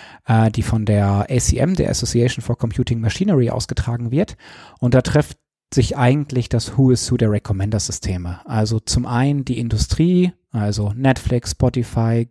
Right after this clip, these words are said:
Google, Booking Punkt com, also aus unterschiedlichsten Domänen die Experten in diesem Feld.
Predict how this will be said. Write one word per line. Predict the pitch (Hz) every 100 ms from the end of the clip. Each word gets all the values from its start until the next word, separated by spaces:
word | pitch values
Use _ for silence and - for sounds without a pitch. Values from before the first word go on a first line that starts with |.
| -
Google, | 127 120 123 120 113 - - - -
Booking | 143 - - 143
Punkt | 131 -
com, | - - 131 135
also | 135 123
aus | - -
unterschiedlichsten | - 170 180 147 - 143 143 131 - 120
Domänen | 117 117 123 139
die | 117 123 175
Experten | - - - 120 127 127
in | - 135 139
diesem | 120 113 107
Feld. | - 104 180